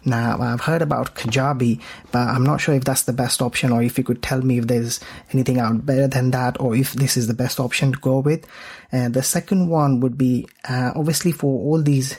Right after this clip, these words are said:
you know, modules that I'm gonna create for the course would need me to record my voice while, you know, capturing the screen flow as well at the same time. Uh, how do I go about doing that? Um,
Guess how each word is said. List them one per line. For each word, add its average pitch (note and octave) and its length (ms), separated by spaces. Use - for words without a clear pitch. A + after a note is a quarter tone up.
you C3+ 140
know, C#3 100
modules C3+ 460
that A#2 120
I'm A#2+ 160
gonna B2 160
create C3+ 420
for - 140
the A#2+ 100
course D3 420
would C3 200
need C#3+ 300
me C#3 160
to B2+ 360
record D#3+ 560
my B2 280
voice B2 580
while, B2 400
you C3 100
know, C3 320
capturing C3 480
the B2 80
screen C3+ 400
flow C3 240
as B2 200
well D3 160
at B2+ 120
the C#3 80
same B2+ 340
time. C3+ 340
Uh, C3 180
how C#3+ 260
do G3 140
I F3 140
go C#3 160
about A#2+ 320
doing A#2+ 260
that? A2+ 340
Um, A#2 300